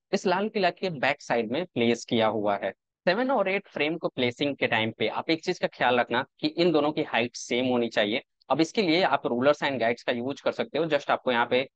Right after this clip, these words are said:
settings में जाके show rulers and guides पे click कर देना है। जैसे आप देख सकते हो कि मैंने इसका properly use करके इसको place किया हुआ है। तो जैसे आप place कर लो, इन दोनों को select करके middle में रख सकते हो या थोड़ा बहुत आप अपने हिसाब से adjust कर सकते हो, it's totally your choice। उसके बाद से हम इसमें color fill करेंगे, that is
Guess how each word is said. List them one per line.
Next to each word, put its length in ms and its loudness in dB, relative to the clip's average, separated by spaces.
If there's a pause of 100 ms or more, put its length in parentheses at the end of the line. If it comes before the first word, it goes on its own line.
(140)
settings 340 2
में 100 -2
जाके 220 -2
show 280 -4
rulers 300 0
and 180 0
guides 380 0
पे 60 -4
click 260 -2
कर 100 2
देना 200 0
है। 60 -6 (240)
जैसे 180 4
आप 100 4
देख 160 0
सकते 220 -2
हो 60 2
कि 100 -6
मैंने 240 2
इसका 160 -2
properly 420 0
use 260 -4
करके 240 0
इसको 160 -4
place 320 -2
किया 160 2
हुआ 160 2
है। 80 -4 (340)
तो 100 6
जैसे 300 2
आप 160 2
place 240 -2
कर 120 -2
लो, 220 -2
इन 120 0
दोनों 180 0
को 80 -2
select 280 0
करके 200 0
middle 260 0
में 100 0
रख 140 0
सकते 200 -6
हो 60 -4
या 160 0 (120)
थोड़ा 120 6
बहुत 240 2
आप 200 2
अपने 220 -4
हिसाब 320 -2
से 140 0
adjust 360 2
कर 120 0
सकते 260 -6
हो, 60 -2
it's 180 -10
totally 360 -2
your 260 2
choice। 280 0 (260)
उसके 180 2
बाद 120 4
से 160 2
हम 320 2
इसमें 320 0 (360)
color 200 6
fill 220 2
करेंगे, 400 0
that 260 -4
is 120 -4